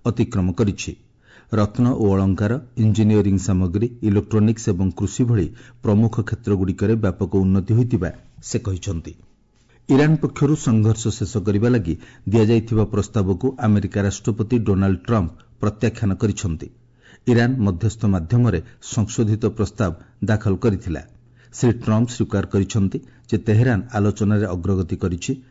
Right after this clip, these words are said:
କିନ୍ତୁ ପ୍ରସ୍ତାବରେ ଦିଆଯାଇଥିବା ସର୍ତ୍ତାବଳୀରେ ସେ ସହମତ ନୁହନ୍ତି। ସେ କହିଛନ୍ତି,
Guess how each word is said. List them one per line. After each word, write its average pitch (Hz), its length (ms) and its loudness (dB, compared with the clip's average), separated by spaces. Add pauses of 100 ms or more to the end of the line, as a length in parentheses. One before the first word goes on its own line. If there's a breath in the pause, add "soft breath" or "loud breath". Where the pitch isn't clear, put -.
(160 soft breath)
କିନ୍ତୁ 104 240 0
ପ୍ରସ୍ତାବରେ 113 560 0
ଦିଆଯାଇଥିବା 98 560 0
ସର୍ତ୍ତାବଳୀରେ 110 640 0 (160)
ସେ - 180 -8
ସହମତ 95 480 -2
ନୁହନ୍ତି। 98 420 0 (540 loud breath)
ସେ - 140 -2
କହିଛନ୍ତି, 123 500 0